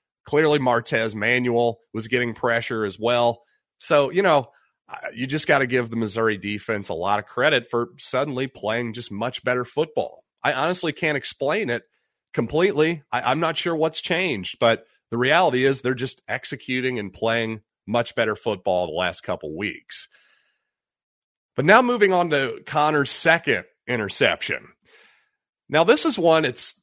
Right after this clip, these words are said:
it's third and six. Missouri has a ten-point lead. You know, this is the last possible thing you can do in this spot.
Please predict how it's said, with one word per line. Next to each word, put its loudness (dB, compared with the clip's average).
it's -8
third 6
and 0
six. 2
Missouri 2
has -2
a -6
ten-point -2
lead. -4
You -2
know, 2
this 0
is -6
the -2
last -2
possible 0
thing -2
you -10
can -12
do -6
in -10
this -12
spot. -8